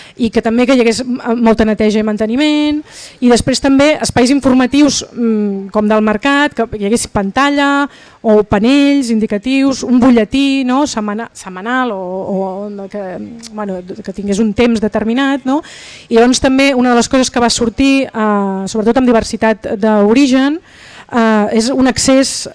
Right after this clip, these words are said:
un accés a les parades, no? És a dir, hi ha molt interès per part de, de la, de la, dels comerciants del barri, eh, de di-, amb diversitat d'origen, no? Que tenen orígens diversos, com els xinesos o els pakistanesos, que tenen molt interès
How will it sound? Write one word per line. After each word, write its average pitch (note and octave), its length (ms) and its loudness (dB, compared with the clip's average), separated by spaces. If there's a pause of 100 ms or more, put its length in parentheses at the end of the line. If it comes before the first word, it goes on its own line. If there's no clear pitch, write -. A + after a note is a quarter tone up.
un B3 160 -8 (160)
accés B3 240 0
a C#4 80 4
les - 80 2
parades, G3+ 560 -2
no? A#3 160 0
És A#3+ 100 2
a A3 60 2
dir, G#3 240 0
hi G#3 80 2
ha G#3+ 80 2
molt A#3+ 160 4
interès A#3+ 480 0
per G#3+ 160 -8
part G#3+ 240 -4
de, A3+ 120 0 (720)
de A3 160 -4
la, G#3 200 -2 (680)
de G3+ 120 -8
la, F#3+ 140 -6 (460)
dels G3+ 160 -4
comerciants A#3 500 0
del A3+ 140 0
barri, A#3 480 -2
eh, F#3+ 600 -4 (440)
de G3 100 -4
di-, F#3+ 140 -2
amb G3 240 -2
diversitat G#3 380 -2
d'origen, B3+ 400 2
no? A#3+ 180 0
Que B3 100 -4
tenen G#3 320 -4 (460)
orígens A3+ 340 2
diversos, B3 560 2
com G3+ 160 -4
els F#3+ 140 -8
xinesos A#3 440 -2
o A#3 60 2
els - 80 -4
pakistanesos, A#3 640 -4
que G#3+ 100 -4
tenen A#3 160 0
molt B3 160 2
interès B3+ 560 0